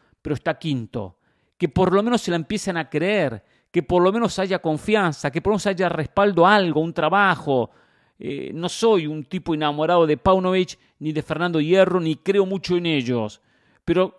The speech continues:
que Chivas consiga buenos resultados es muy bueno. Y que s-, gane, aunque a veces no lo merezca, es muy bueno. Tiene que potenciar el ataque, y, y por eso decía hace un ratito,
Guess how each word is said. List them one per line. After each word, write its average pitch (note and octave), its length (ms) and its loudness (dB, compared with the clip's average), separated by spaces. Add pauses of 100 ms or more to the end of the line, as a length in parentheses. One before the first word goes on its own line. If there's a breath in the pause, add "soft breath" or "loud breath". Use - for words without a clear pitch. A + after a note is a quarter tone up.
que E3+ 140 -4
Chivas A#3 280 -2
consiga G#3 460 -4
buenos G#3+ 320 0
resultados E3+ 720 -4
es G#3+ 120 -8
muy G#3+ 200 -4
bueno. E3 560 0 (460)
Y E3 160 -12
que F3+ 260 -4
s-, - 220 -20
gane, G#3+ 380 0
aunque F3+ 260 0
a D#3+ 40 2
veces G3 300 0
no G#3 120 0
lo A3 100 0
merezca, G3 520 -2
es G3 160 -4
muy G3+ 200 -4
bueno. E3 640 0 (500)
Tiene A#3+ 260 0
que F3 140 -2
potenciar E3+ 520 -2
el F3+ 100 -2
ataque, C#3+ 580 0 (400)
y, E3+ 300 -8
y D#3 40 -6
por E3 180 2
eso G3 160 0
decía E3 180 -2
hace - 120 -6
un E3+ 100 -4
ratito, D3 640 -6